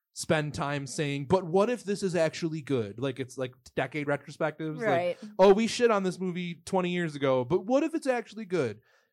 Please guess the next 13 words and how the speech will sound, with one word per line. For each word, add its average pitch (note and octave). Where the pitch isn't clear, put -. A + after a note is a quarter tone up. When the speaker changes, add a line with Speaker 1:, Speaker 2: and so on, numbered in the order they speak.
Speaker 1:
I F3+
have F#3+
not F3+
seen E3
that C#3
for C#3
Crash A#2
because D3+
everyone C3+
knows A#2
it A2+
is G#2+
bad. -